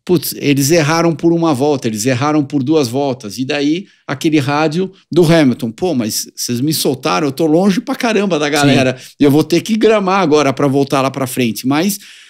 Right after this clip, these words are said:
Speaker 1: eles também tão pensando
Speaker 2: Sim.
Speaker 1: em, em, em montar outras estratégias durante a corrida.
Speaker 2: É, que a, a diferença tá tão pequena entre os carros hoje que a margem de erro acaba sendo mínima, né? Uma ou duas voltas acaba fazendo a diferença. Você vê que, por exemplo, a Ferrari,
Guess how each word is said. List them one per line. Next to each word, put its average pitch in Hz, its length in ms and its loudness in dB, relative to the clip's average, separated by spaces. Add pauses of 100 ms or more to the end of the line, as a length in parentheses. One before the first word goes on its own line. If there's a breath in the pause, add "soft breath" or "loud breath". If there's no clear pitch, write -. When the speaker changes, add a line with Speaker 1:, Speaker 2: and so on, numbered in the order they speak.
(440 loud breath)
Speaker 1:
eles 170 320 2
também 214 360 4
tão 190 220 2
pensando 175 1000 2
Speaker 2:
Sim. - 40 -2
Speaker 1:
em, 196 300 0
em, 175 340 -2
em 175 60 2
montar 180 400 0
outras 180 500 2
estratégias 175 800 -2
durante 185 380 2
a - 20 -6
corrida. 185 520 0
Speaker 2:
É, 202 160 0
que - 120 -2
a, 123 240 2
a 110 160 0
diferença 127 480 2
tá 123 160 0
tão 170 220 0
pequena 135 460 0
entre 107 180 -4
os 101 100 -8
carros 110 440 -2
hoje 131 320 0
que 110 180 -6
a 120 140 0
margem 117 420 -2
de 123 160 -2
erro 135 320 0
acaba 180 340 -4
sendo 156 340 -2
mínima, 156 440 2
né? 95 140 -2
Uma 117 220 -2
ou 113 60 -2
duas 113 280 0
voltas 123 320 -4
acaba 131 200 -2
fazendo 135 260 0
a 135 40 2
diferença. 127 480 -2
Você 113 180 -4
vê 131 120 0
que, 131 120 -8
por 131 180 0
exemplo, 117 340 -2
a 113 40 -2
Ferrari, 110 680 -4